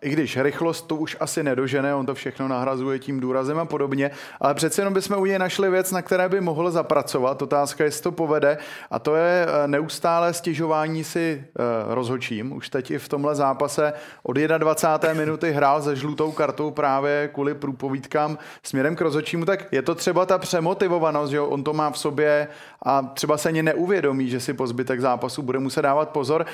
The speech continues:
anebo si třeba tak věří, že mu prostě rozhodčí v jeho pozici tu žlutou kartu nedá?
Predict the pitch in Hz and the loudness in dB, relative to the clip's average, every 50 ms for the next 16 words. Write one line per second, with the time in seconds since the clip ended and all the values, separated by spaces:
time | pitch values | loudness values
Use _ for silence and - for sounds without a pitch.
0 | - - - 127 135 151 202 220 - 240 - - 202 165 165 165 160 147 135 135 | -12 -6 -2 0 0 2 2 0 -2 -2 0 2 2 2 4 2 2 2 2 2
1 | 139 135 120 139 143 127 131 143 139 135 123 127 123 123 - - 139 127 117 127 | 2 2 0 0 -4 -2 -2 -2 -2 -2 -2 -4 -6 -4 -4 -4 -2 -2 -2 -4
2 | 127 127 - 143 139 135 127 - - - - - 117 139 147 147 165 165 165 156 | -4 -4 -4 -4 -4 -4 -4 -6 -12 -18 -8 -2 2 2 4 4 4 2 2 2
3 | 143 127 143 135 - 147 123 131 131 123 131 123 127 131 120 127 165 - 160 131 | 0 0 0 -2 -2 -4 -4 -4 -4 -4 -4 -2 -2 -2 -2 -2 -4 -4 -2 -4
4 | 131 127 120 113 110 95 90 - | -2 -2 0 0 -2 -4 -4 -8